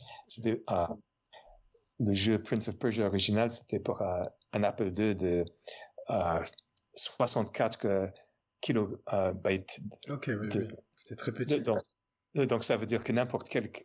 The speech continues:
Speaker 1: euh, un morceau de cette, euh, podcast en audio,
Speaker 2: <laughs>
Speaker 1: euh, en ce moment, c'est, c'est déjà plus, mais,
Speaker 2: <laughs>
Speaker 1: plus grand que le, le jeu Prince of Persia entier avec tous les graphismes et sons et tout. Donc, moi, euh,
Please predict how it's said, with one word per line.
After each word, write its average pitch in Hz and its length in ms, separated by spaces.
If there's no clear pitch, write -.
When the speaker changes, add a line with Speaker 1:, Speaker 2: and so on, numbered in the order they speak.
Speaker 1:
euh, 98 220
un 131 80
morceau 131 480
de 131 100
cette, - 380
euh, 98 220
podcast - 560
en 107 100
audio, 107 500
Speaker 2:
<laughs> - 220
Speaker 1:
euh, 151 260
en 120 80
ce - 300
moment, 117 320
c'est, 185 200
c'est 139 140
déjà 131 280
plus, 143 240
mais, 120 100
Speaker 2:
<laughs> - 640
Speaker 1:
plus 165 120
grand 131 300
que 131 140
le, 110 240
le 113 160
jeu 127 240
Prince 127 260
of - 100
Persia 113 420
entier 131 380
avec 110 200
tous 139 180
les 127 80
graphismes 117 600
et 98 60
sons 104 280
et 90 60
tout. - 140
Donc, 120 280
moi, 117 220
euh, 95 280